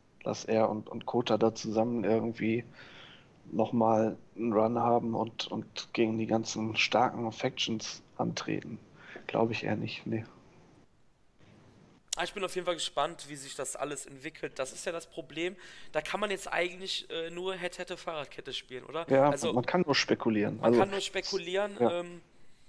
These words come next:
Speaker 1: Es gibt Dinge, die dafür sprechen, es gibt auch, aber auch genug Dinge, die dagegen sprechen. Zum Beispiel eine, ein Fakt ist ja, dass, äh, Kenny Omega seit letztem Jahr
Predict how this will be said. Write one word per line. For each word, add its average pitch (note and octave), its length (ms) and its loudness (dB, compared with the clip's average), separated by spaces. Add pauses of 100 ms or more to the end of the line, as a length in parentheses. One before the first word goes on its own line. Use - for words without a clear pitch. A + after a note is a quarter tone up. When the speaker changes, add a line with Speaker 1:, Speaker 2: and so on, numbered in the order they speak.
(220)
Speaker 1:
Es - 140 -8
gibt C3+ 180 2
Dinge, B2+ 220 6
die B2 140 2
dafür B2+ 320 4
sprechen, D3 340 4
es - 140 -2
gibt - 360 0
auch, A#2+ 220 2
aber B2+ 160 6
auch C3 140 0
genug C#3+ 260 0
Dinge, C#3 200 0
die C3 100 -6
dagegen C3+ 360 2
sprechen. A2 400 -6 (360)
Zum - 140 -6
Beispiel A#2 380 2
eine, A#2+ 560 4
ein A2+ 180 0
Fakt - 320 -4
ist A#2 140 0
ja, B2+ 120 6
dass, - 280 2
äh, A2+ 240 4
Kenny A#2 240 0
Omega A#2+ 340 4
seit A2 180 4
letztem B2 340 0
Jahr A#2 240 6